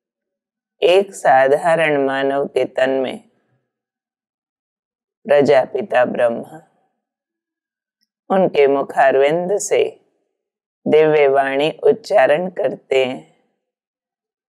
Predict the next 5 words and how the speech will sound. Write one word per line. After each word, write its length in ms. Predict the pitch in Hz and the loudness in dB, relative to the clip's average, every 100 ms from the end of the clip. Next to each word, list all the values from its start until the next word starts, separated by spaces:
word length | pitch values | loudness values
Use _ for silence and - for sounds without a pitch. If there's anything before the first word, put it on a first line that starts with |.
| - | -6
आज 360 | 143 143 160 208 - | 0 2 0 -4 0
बाबा 320 | 123 127 127 | 0 0 -2
बोले, 540 | 127 131 127 127 - _ _ _ _ _ _ _ _ _ - | 0 0 0 -4 -8 _ _ _ _ _ _ _ _ _ -2
"मीठे 460 | 147 151 151 - 170 | 0 0 -2 -2 0
बच्चे, 720 | 151 127 - 156 127 117 | 2 0 -2 -2 0 -4